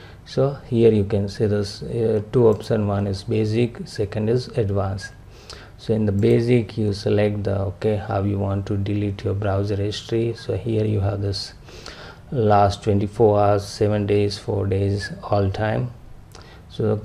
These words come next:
corresponding you select this one and select the respective options like browsing history, cookies and caches, image and files. And you, you click on the clear, it will clear all your browsing history along with cookies and,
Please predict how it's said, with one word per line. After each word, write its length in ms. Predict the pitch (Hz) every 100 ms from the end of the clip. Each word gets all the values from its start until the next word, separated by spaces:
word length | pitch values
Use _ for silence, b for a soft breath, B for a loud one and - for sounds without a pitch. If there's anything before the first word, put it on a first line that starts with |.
| -
corresponding 680 | 110 104 98 - 107 104 95
you 120 | 95
select 380 | - 104 104 101
this 220 | 120 117
one 300 | 120 117 120
and 200 | 104 98
select 420 | - 104 104 104
the 280 | 107 127 127 - -
respective 640 | 95 - 104 - 117 101
options 460 | 107 - 117 101 98
like 260 | 95 92
browsing 540 | - 98 101 101 104 95
history, 460 | 110 - - 107 104
cookies 580 | 113 107 113 101 101 - B B B B 120
and 360 | 143 180 - -
caches, 500 | 110 104 - - -
image 400 | 127 113 104 101
and 180 | 98 95
files. 500 | - 95 95 - - - - B B B B
And 240 | 120 110 107
you, 160 | 101 101 - -
you 100 | 104
click 320 | - 113 -
on 160 | 95 101
the 80 | 95
clear, 420 | - 127 127 127
it 220 | 98 110
will 100 | 101
clear 480 | 101 113 107 104 101
all 240 | 117 98
your 120 | 98 95
browsing 580 | 107 98 101 104 98
history 480 | - 113 98 - 110
along 280 | 104 98 95
with 280 | 101 - -
cookies 480 | 117 - 123 127 110
and, 240 | 98